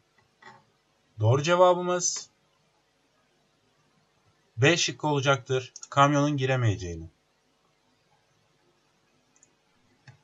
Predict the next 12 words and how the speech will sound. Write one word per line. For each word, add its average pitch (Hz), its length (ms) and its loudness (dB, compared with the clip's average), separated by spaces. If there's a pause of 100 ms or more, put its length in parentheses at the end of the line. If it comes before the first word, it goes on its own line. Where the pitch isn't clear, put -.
(400)
Ağır 151 240 8
hasarlı 156 560 6
veya 147 260 6
ölümlü 147 320 0
trafik - 360 -8
kazalarına 117 600 4
karışan 120 380 0
sürücülerin 98 600 -8 (340)
aşağıdakilerden 143 800 2
hangisini 160 420 0
yapması 113 380 -2
yasaktır? 127 560 -6